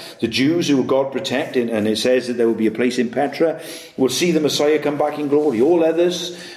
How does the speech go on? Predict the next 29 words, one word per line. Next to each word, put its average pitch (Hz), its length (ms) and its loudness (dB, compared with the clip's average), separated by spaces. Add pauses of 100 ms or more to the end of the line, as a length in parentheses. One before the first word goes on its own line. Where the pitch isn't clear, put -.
uh, 143 320 0
who 143 200 4
were 131 80 4
saved 175 400 0
through 156 160 4
that 160 200 0
period, 127 760 0
are 131 80 2
saved 156 280 0
in 156 120 2
the 139 80 2
rapture, 131 720 -2
are 117 100 0
saved 143 380 0
by 131 140 0
not 147 260 -2
bowing 143 340 2
down, 120 380 0
or 117 120 0
after 139 240 -2
the 107 100 2
rapture, 107 280 0
will 113 100 2
be 113 180 -2
saved 131 280 0
by 123 140 2
not 151 180 -2
bowing 139 300 0
down 120 340 -2